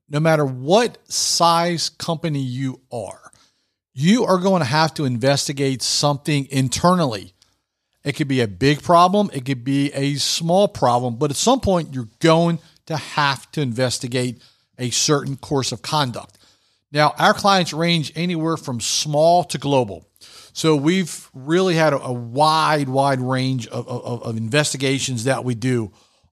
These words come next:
all the way from fraud to Department of Justice matters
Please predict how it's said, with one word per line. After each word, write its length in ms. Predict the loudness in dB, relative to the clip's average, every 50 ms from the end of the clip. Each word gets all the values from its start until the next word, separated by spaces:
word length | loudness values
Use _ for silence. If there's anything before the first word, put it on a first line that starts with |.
| _
all 180 | _ 4 4 6
the 80 | 6 4
way 180 | 4 4 4
from 240 | 4 0 -4 -6 -6
fraud 760 | -6 -10 -10 -4 2 4 6 6 8 8 6 6 4 0 -6 -14 _ _ _ _ _ _ _ _ _ _ _
to 680 | -8 -4 -2 -2 0 0 0 0 0 0 -2 -2 -4 -6 -10 _ _ _
Department 480 | -16 -12 -2 0 0 0 2 -2 -4 -6
of 160 | -6 -8 -8
Justice 560 | -2 2 4 4 4 4 0 -2 -2 -2 -2
matters 680 | -2 0 0 0 0 0 -2 -4 -4 -4 -4 -6 -6